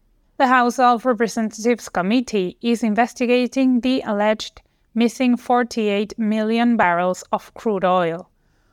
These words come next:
On Tuesday the sixth, the committee summoned Godwin Emefiele, governor of the Central Bank of Nigeria, or C B N, to provide details on the thirty-two billion naira,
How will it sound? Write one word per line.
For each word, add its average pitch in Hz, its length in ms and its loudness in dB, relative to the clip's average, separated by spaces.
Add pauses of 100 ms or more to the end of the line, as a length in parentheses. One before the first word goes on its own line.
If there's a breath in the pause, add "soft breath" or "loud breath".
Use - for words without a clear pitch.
(400)
On 247 140 4
Tuesday 247 380 0
the 208 120 0
sixth, - 540 -4
the 233 140 -2
committee 214 480 -2
summoned 202 580 -2 (140)
Godwin 214 600 0 (140)
Emefiele, 202 1120 0 (340)
governor 220 540 0 (120)
of 262 180 0
the 269 120 0
Central 254 580 -2
Bank 208 380 -2
of 196 80 -4
Nigeria, 190 720 0 (120)
or 240 320 2 (160)
C - 320 -4
B 180 180 0
N, 180 340 -2 (500)
to 285 120 -4
provide 226 400 0
details 190 640 -2
on 220 140 0
the 214 100 0
thirty-two 269 640 -2
billion 262 380 0
naira, 185 480 0